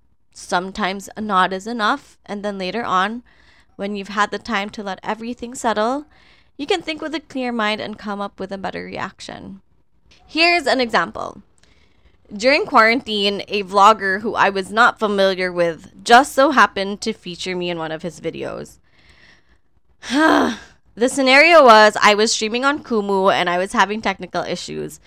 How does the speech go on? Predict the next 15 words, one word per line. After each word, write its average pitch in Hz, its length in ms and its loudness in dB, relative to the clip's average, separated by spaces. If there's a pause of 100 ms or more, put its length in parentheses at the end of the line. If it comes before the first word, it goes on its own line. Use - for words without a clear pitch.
(240)
His 302 300 -6
friend 214 480 2
and 190 320 0
coworker, 202 720 2 (440)
who's 165 180 -14
the 175 80 -8
same 185 200 -6
person, 160 440 -14 (560)
who 233 80 0
is 254 100 4
also 226 400 4
a 180 160 0
friend 403 340 2
of 214 120 0
mine, 170 480 -6